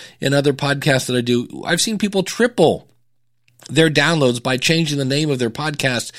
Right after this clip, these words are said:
and that includes changing the name of your headline in this case, or just updating your headline. I realize this is, you, hopefully you can hear the passion in my voice 'cause it's such low-hanging fruit, and yet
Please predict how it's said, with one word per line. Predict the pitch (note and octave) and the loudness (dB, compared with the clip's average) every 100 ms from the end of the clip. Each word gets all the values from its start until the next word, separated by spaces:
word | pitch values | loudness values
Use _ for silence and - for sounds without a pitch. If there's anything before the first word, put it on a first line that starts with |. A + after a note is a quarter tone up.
| - - | -18 -8
and | - E3+ | 0 2
that | E3+ | 2
includes | D3+ A#3 G3 - | 0 0 0 0
changing | - F#3+ F#3 E3 | 0 2 2 0
the | C#3+ | 0
name | C#3 D3+ D3+ C3+ - _ _ _ _ _ _ - | 0 0 0 -4 -10 _ _ _ _ _ _ -12
of | - D3 C#3 | 0 2 4
your | C3+ | 2
headline | C3 C3+ D3 C3 G#2 D2+ - - - | 2 0 4 4 2 0 -10 -20 -12
in | B2+ | -2
this | B2 - | -2 0
case, | B2+ A2 | 0 2
or | B2 | 2
just | C#3 - | 0 2
updating | C3+ C3+ A#2+ A2 G2+ | 0 0 0 0 0
your | G2 | -2
headline. | G#2+ F#2+ F#2 G2+ | -2 -6 -6 -4
I | A#2 | -2
realize | C3 D#3 D3 C#3 A#2+ - - - - - _ - | 4 4 6 4 4 0 -10 -20 -20 -20 _ -4
this | D#3+ F3+ F3+ | 2 2 2
is, | D3 | 0
you, | E3 C3+ C#3 - | -2 -2 -8 0
hopefully | G3+ G#3 F#3 | 0 2 0
you | E3+ | 2
can | D#3 | 2
hear | E3 D3+ | 2 2
the | |
passion | - B2 C3+ C#3+ | 0 -2 0 -2
in | D3 | 0
my | C#3 | 0
voice | C3 C#3 C3+ | 2 0 0
'cause | D3 D3+ | -2 -4
it's | D3 | 2
such | - - D#3+ E3+ - | 2 4 2 0 0
low-hanging | D#3 D#3+ D3+ D3+ C#3 B2 | 2 4 4 2 -2 -2
fruit, | D#3 D3+ B2+ - - - - - | 0 2 0 -4 -14 -20 -20 -6
and | C#3+ C#3 | -2 2
yet | C#3+ C#3+ C#3 | 2 2 -2